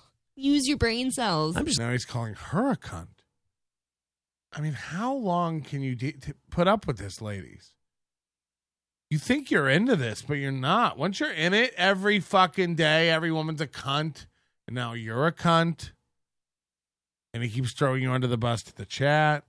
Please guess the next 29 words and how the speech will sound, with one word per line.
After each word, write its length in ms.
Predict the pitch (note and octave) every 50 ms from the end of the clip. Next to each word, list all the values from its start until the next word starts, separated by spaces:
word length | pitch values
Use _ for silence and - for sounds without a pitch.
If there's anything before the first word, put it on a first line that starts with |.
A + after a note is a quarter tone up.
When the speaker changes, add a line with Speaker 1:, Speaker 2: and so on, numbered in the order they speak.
| _ _ _
Speaker 2:
Just 100 | - C3
looking 180 | C#3+ B2+ C3 C3
at 60 | B2
the 60 | G#2 -
camera 300 | - A#2+ A#2+ A#2 A#2+ A2+
right 160 | A2 G#2 F#2
now. 220 | G2+ G2+ F2+ F2+ - _ _ _
I 100 | - F4
am 140 | G4 F#4+ D#4+
kinda 260 | - - B2 G2+ E2+ D#2
cute. 300 | - - D2+ C2+ - - _ _ _ _ _ _ _ _ _ D3+
Um, 60 | D#3
Speaker 1:
I'm 340 | E3 E3 D#3+ D#3 D3+ D3 A#3
not. 220 | G#3+ G3 G3 F#3
I 100 | F#3 G3
actually 280 | G3+ G3+ G3 - - F#3
feel 220 | - - E3+ D#3+
really 320 | D3+ D3+ E3 D#3 D3 D3 E3
hideous 340 | E3 D3+ D3+ D3+ D3 D3+ - -
tonight. 140 | - D#3 D#3
Speaker 2:
Do 60 | C3 C3+
you 120 | C#3 C3+
really? 260 | B2+ A2+ A2 B2 C3+
Speaker 1:
Yeah. 260 | C#3 B2 D#3 D3+ D3+ D#3+ E3 - -
Speaker 2:
I'll 100 | G2 A#2
make 220 | B2 A#2+ A2 -
you 60 | F#2+
feel 200 | - - F2+ E2
pretty. 320 | - - E2+ D#2 D#2+ D#2+